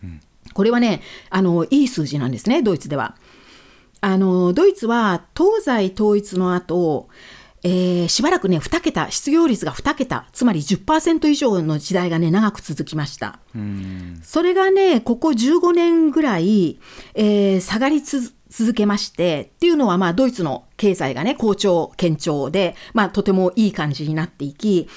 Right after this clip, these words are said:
Speaker 2: どんどんどんどん失業率って下がったんですよ。
Speaker 1: うん。
Speaker 2: で、一番下がったのがね、多分五点ゼロパーセントぐらいまでだったと思うんですが、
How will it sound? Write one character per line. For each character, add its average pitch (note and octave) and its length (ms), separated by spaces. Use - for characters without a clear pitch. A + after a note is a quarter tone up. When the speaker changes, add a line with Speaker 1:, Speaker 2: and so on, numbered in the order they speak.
Speaker 2:
ど D#4 140
ん F#4+ 60
ど C4+ 100
ん B3+ 60
ど D4 100
ん C#4+ 60
ど A3 80
ん F3+ 60
失 - 180
業 G3+ 120
率 - 140
っ - 20
て - 120
下 - 160
が F3+ 80
っ F#3+ 100
た C3+ 80
ん B2+ 60
で B2 60
す - 120
よ。 - 180
Speaker 1:
う - 40
ん。 F#2 160
Speaker 2:
で、 A#3 100
一 A#3+ 240
番 A#4+ 160
下 A#4 140
が A#4+ 80
っ B4 100
た F4+ 80
の C#4+ 80
が A#3+ 80
ね、 G#3 120
多 D#4 100
分 A#3+ 160
五 D#4 220
点 A3+ 240
ゼ G3 160
ロ C4 100
パ B3+ 160
ー B3 40
セ B3 120
ン A3+ 60
ト A#3 80
ぐ A3+ 60
ら G3 100
い - 20
ま D#3 100
で D#3 80
だ D3 80
っ D3 80
た E3 140
と D3+ 100
思 F3 200
う F3 40
ん D3+ 80
で C#3+ 100
す - 200
が、 D3+ 400